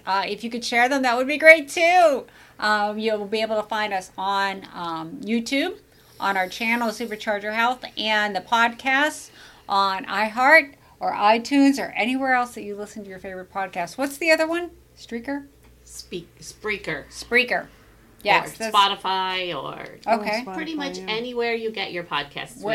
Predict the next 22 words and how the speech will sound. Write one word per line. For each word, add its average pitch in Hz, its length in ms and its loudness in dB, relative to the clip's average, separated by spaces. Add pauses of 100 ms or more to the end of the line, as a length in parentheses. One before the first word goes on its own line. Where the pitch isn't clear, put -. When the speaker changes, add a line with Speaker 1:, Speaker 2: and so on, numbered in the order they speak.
Speaker 1:
Wherever 240 240 4
you 277 160 6
get 233 200 0
your 202 100 -6
podcast, 185 680 -8
just 202 180 -16
listen 220 280 -12
to 226 120 -4
us 220 160 -4
and 190 140 -12
subscribe. 185 640 -6 (680)
And 269 520 6
what 226 140 4
we're 226 100 -2
doing 240 340 -2
right 208 260 2
now 220 320 2
is 220 200 -6
a 233 60 -6
little 262 180 -2
mini 285 280 2
series 202 640 -6